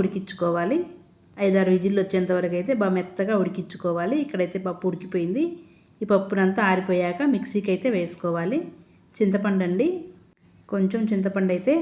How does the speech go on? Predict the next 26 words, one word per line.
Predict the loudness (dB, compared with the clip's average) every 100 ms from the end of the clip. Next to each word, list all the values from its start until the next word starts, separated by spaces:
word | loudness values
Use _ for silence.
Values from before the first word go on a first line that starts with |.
| 2
నానబెట్టుకోవాలి | 2 0 0 -4 -4 -4 -4 -2 -2
ఈ | -2
చింతపండుని. | -6 -4 -4 -2 -2 -2 -6 -20 -20 _ -6 -4
ఇప్పుడు | -2 0 2 2
దాల్చా | 2 4 2
అయితే | 2 2 2
రెడీ | 0 -2
చేసుకుందాం. | -6 -6 -8 -4 -4 -6 -10 -20 _ -8
ఇక్కడైతే | -2 0 0 0
పొయ్యి | 2 4
వెలిగించుకొని | 4 2 -2 -6 -2 2
ఒక | 2 0
గిన్నె | 0 0
అయితే | 0 -4
పెట్టుకొని | -6 -6 -4 0 0 -2 -12 -20 _ _ _ 0
మూడు | 0 2
టేబుల్ | 2 2 0
స్పూన్ | -4 0 0 0 -6 -4
ఆయిల్ | 0 2
అయితే | 2 2 0
వేసుకోవాలి. | 0 -4 -6 -4 -2 -2 -2 -6 -20 _ -20 -4
ఈ | 2
ఆయిల్ | 4 4 2
వేడయ్యాక | 2 2 0 -4 -4 -4 -4 -14 -20 _ _ _ _ _ -8
యాలకులు | 0 2 2 2 2
రెండు, | 2 4 4